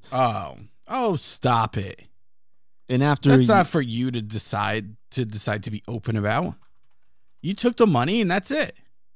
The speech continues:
Speaker 1: You can only be the best version of you.
Speaker 2: If you, I mean, yeah, they probably did sell him bill of goods. "Yeah, stay here. We'll give you two hundred." What did he get? Two hundred forty-eight million dollars?
Speaker 1: Yeah,
Speaker 2: Something
Speaker 1: well,
Speaker 2: like that.
Speaker 1: that's part of signing a contract, is knowing who the fuck you're signing with.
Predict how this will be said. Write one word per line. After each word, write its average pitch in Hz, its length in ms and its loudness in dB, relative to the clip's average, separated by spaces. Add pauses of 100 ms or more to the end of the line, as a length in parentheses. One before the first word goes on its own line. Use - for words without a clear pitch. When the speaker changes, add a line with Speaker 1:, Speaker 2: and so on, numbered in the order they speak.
(160)
Speaker 1:
You 160 180 -4
can 220 140 -2
only 190 240 -2
be 147 240 -4
the 135 100 -4
best 127 260 -2
version 110 360 -2
of 98 100 -6
you. 92 240 -12 (1120)
Speaker 2:
If 131 160 2
you, 196 460 8 (320)
I 143 80 -2
mean, 151 260 2
yeah, 160 300 2 (320)
they 147 260 2
probably 185 300 8
did 185 240 4
sell 120 260 6
him 117 100 4
bill 120 200 8
of 113 80 6
goods. 113 320 6
"Yeah, 269 160 2
stay 190 340 0
here. 139 200 4
We'll 117 100 4
give 135 160 0
you 131 60 2
two 143 180 0
hundred." 147 180 2
What 151 100 -2
did 135 100 -2
he - 20 -8
get? 110 100 -4
Two - 120 -6
hundred 131 180 -2
forty-eight 135 380 -2
million 135 200 -2
dollars? 135 640 -4
Speaker 1:
Yeah, - 60 -4
Speaker 2:
Something - 140 0
Speaker 1:
well, 196 160 4
Speaker 2:
like 139 100 -4
that. - 80 -6
Speaker 1:
that's 202 220 -2
part 196 320 0
of 185 80 -4
signing 175 300 0
a 147 40 -2
contract, 151 540 -4
is 117 120 -4
knowing 139 420 -2
who 147 60 -2
the 135 120 -8
fuck - 260 -6
you're - 100 -6
signing 120 440 -4
with. - 180 -16